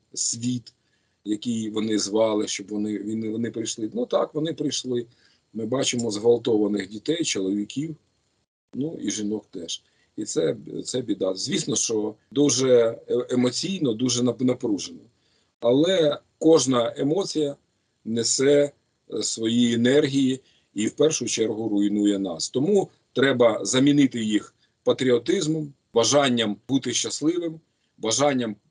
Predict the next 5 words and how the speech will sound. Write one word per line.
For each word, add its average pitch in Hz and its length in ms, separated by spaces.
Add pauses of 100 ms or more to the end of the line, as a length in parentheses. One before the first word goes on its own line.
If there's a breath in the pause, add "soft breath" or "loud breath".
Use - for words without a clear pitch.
(120)
перемоги, 143 680 (340)
бажанням 117 920 (340)
відновити 151 600
Україну 120 600
вже, 143 420